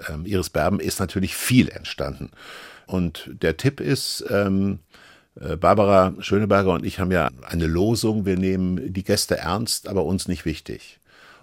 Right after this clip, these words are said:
Unsere Aufgabe ist, wie zwei Menschen vorm Kamin, wir müssen das Feuer sozusagen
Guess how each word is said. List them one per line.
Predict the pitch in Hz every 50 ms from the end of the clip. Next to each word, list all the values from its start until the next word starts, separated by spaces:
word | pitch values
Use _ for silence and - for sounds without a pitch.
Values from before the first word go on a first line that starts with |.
| _ _ -
Unsere | 104 110 113 110 92 64
Aufgabe | 80 98 - - - 95 95 87 85
ist, | - 71 85 - - - - - -
wie | 82 87 90 92 92 95 92 -
zwei | - - - 80 82
Menschen | 85 78 78 - - - 87 85 85 82 - - _ _ -
vorm | - - 90 82 85
Kamin, | - 80 78 82 85 98 120 127 127 104 -
wir | 76
müssen | 82 92 87 - 92
das | 82 80 - -
Feuer | - - 92 95 92 85 82 82 - - _ _ _ _ _ _ _ _ _ _ _ _ -
sozusagen | - 104 92 - 87 80 87 90 87 90 76 76 80 80